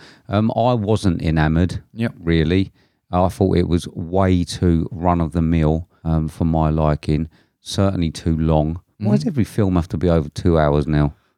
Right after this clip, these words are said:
Speaker 2: I don't know.
Speaker 1: When I put it on, I thought, "Fuck, it's be all right. It's be like hour and hour, hour and a half, and I've been in an hour, hour and forty minutes." Two hours and seven minutes it
Speaker 2: Yeah.
Speaker 1: came up, and I was like,
Speaker 2: It's
Speaker 1: "No."
Speaker 2: like they're afraid of cutting anything at the
Speaker 1: I
Speaker 2: moment,
Speaker 1: don't
Speaker 2: isn't it?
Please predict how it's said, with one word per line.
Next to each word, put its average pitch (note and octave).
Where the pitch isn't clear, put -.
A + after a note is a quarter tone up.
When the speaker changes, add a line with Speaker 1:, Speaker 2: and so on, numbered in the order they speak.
Speaker 2:
I G3
don't F#3+
know. D#3
Speaker 1:
When D#3
I D#3
put -
it A#2+
on, F2+
I D#2+
thought, F#2+
"Fuck, C#2
it's -
be -
all D2+
right. D2
It's D2+
be F2
like E2
hour E2
and D#2
hour, D#2+
hour G#2+
and D#2
a -
half, D2
and E2
I've D#2
been E2
in D#2
an D2
hour, D2
hour F#2+
and D2+
forty D2+
minutes." D2+
Two F#3
hours D#3+
and C#3+
seven C#3+
minutes -
it A#2
Speaker 2:
Yeah. A2+
Speaker 1:
came D2+
up, C#2+
and F2
I F2
was E2+
like, F2
Speaker 2:
It's -
Speaker 1:
"No." -
Speaker 2:
like -
they're F3
afraid D#3
of C3+
cutting B2
anything E2
at D#2+
the D#2+
Speaker 1:
I -
Speaker 2:
moment, C#3+
Speaker 1:
don't G2
Speaker 2:
isn't -
it? -